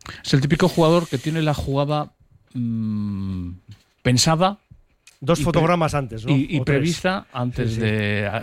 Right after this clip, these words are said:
Speaker 1: mira, yo hace unas tertulias, eh, comentaba que a Duárez, que empieza a pensar cuando tiene el balón, que no sabe lo que va a hacer ni sabe lo que hacer.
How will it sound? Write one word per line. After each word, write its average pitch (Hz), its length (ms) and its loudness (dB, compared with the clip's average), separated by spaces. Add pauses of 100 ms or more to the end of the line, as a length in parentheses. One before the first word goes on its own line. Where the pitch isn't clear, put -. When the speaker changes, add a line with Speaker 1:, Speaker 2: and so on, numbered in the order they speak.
(160)
Speaker 1:
mira, 139 260 0
yo 143 100 2
hace 160 120 0
unas 180 200 2
tertulias, 165 640 0 (680)
eh, 113 300 2
comentaba 131 480 2
que 107 500 -2
a 113 100 2
Duárez, 127 580 0 (760)
que - 100 2
empieza 160 260 4
a 175 40 2
pensar 175 320 2
cuando 151 240 -2
tiene 156 200 0
el 147 100 0
balón, 147 360 2
que 131 120 -4
no 151 140 2
sabe 165 260 2
lo 143 140 2
que 143 100 -2
va 131 80 0
a 139 40 0
hacer 165 240 0
ni 139 140 0
sabe 151 280 0
lo 139 160 2
que 123 100 -2
hacer. 117 320 -2